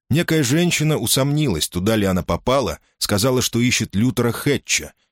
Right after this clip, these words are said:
и оставила свои контакты. Маккалеб моментально узнал имя. Лютер Хэтч — так звали подозреваемого по их с Джей совместному делу,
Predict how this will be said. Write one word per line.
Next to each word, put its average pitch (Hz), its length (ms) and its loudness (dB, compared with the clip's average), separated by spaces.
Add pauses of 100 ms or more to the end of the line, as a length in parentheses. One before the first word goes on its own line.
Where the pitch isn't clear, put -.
и 76 80 0
оставила 123 460 0
свои 101 240 0
контакты. 80 720 -4 (420)
Маккалеб 90 760 -4
моментально 92 800 0
узнал 78 520 -2
имя. 73 420 -4 (380)
Лютер 101 460 0
Хэтч — - 600 -2 (220)
так 101 220 0
звали 98 320 2
подозреваемого 92 1040 0 (100)
по 87 100 0
их 90 220 0
с 78 160 0
Джей 92 260 0
совместному 87 680 0
делу, 78 480 -2